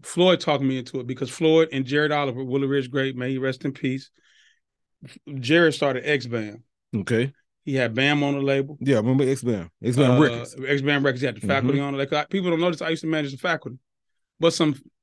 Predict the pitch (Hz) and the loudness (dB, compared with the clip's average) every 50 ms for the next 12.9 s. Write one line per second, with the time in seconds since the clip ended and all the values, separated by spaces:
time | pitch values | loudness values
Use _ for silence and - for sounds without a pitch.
0 | _ - - 170 156 147 147 156 185 175 165 139 - - 202 180 135 139 127 139 | _ -8 -2 0 4 4 6 6 6 4 4 4 4 4 4 4 4 2 0 2
1 | 147 165 180 180 147 143 135 - 180 170 160 143 135 139 131 135 - 151 151 156 | 4 4 4 4 2 -2 -2 -2 0 0 0 0 -2 -8 -12 -12 -6 -4 -4 -4
2 | 147 - 135 - 160 143 - 143 139 143 151 139 135 - _ _ _ _ _ _ | -4 -6 -4 -4 -4 -4 -2 -4 -2 -2 -2 -2 -4 -6 _ _ _ _ _ _
3 | _ - 170 196 180 160 147 156 165 156 139 127 151 170 147 143 135 135 131 131 | _ 0 2 4 4 4 4 4 4 4 4 4 4 4 4 6 4 4 2 2
4 | 131 113 101 101 120 123 123 123 123 127 139 131 107 120 135 131 - 135 156 156 | 0 -2 -2 -2 -2 -2 -2 -2 -4 -4 -4 -2 -2 0 -2 -2 0 0 0 0
5 | 151 - 180 147 143 - - 196 170 156 143 160 165 165 139 - 165 151 143 156 | 2 2 2 2 2 2 2 4 4 4 2 0 0 -2 0 0 -2 0 2 2
6 | 160 147 147 151 151 135 160 170 156 - - 147 - - - _ _ _ - - | 0 0 0 -4 -4 -2 0 -2 -2 -2 -6 -10 -12 -14 -20 _ _ _ 2 2
7 | 127 120 117 113 113 113 120 120 113 - - 113 101 98 82 73 - _ _ _ | 4 4 4 4 2 2 0 0 -2 -4 -4 -4 -4 -4 -4 -6 -12 _ _ _
8 | _ _ _ 123 113 113 113 113 - 143 143 - - - - - - 190 165 127 | _ _ _ -10 -8 -6 -6 -4 -4 -6 -6 -8 -10 -10 -10 2 4 6 6 8
9 | 160 147 147 151 147 139 135 123 127 135 123 113 92 - - _ - 160 156 156 | 6 6 8 6 6 6 4 4 2 2 2 2 -2 -4 -10 _ 2 4 6 6
10 | 151 147 143 139 127 - - 131 113 104 95 90 - - 120 143 175 175 147 - | 4 4 2 0 0 -2 -4 -4 -4 -4 -4 -6 -10 -6 -4 -2 -2 -2 -2 -4
11 | - _ _ _ _ _ _ _ - 135 160 170 170 165 - - 123 135 135 131 | -10 _ _ _ _ _ _ _ -4 0 0 2 2 0 0 -2 0 0 0 2
12 | 123 123 117 117 - 156 165 175 - 131 151 165 156 147 143 131 131 - | 0 -2 -2 -2 2 2 2 2 2 0 2 4 4 4 4 4 2 0